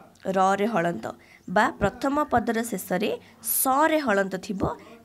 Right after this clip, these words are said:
ତେବେ ସେହି ପ୍ରଥମ ପଦ ପରେ ହିଁ ଆମେ ବିସର୍ଗ ଚିହ୍ନଟି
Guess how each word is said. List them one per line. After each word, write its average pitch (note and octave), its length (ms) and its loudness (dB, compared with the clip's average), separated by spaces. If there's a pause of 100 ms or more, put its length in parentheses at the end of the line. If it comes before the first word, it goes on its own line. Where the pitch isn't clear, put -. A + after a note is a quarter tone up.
ତେବେ A3 320 2
ସେହି B3 240 -2
ପ୍ରଥମ A3+ 480 -4
ପଦ A#3 220 -2 (180)
ପରେ F#3+ 240 2
ହିଁ D4+ 200 -2
ଆମେ G3+ 200 0
ବିସର୍ଗ G#3 480 -2
ଚିହ୍ନଟି G#3 420 -6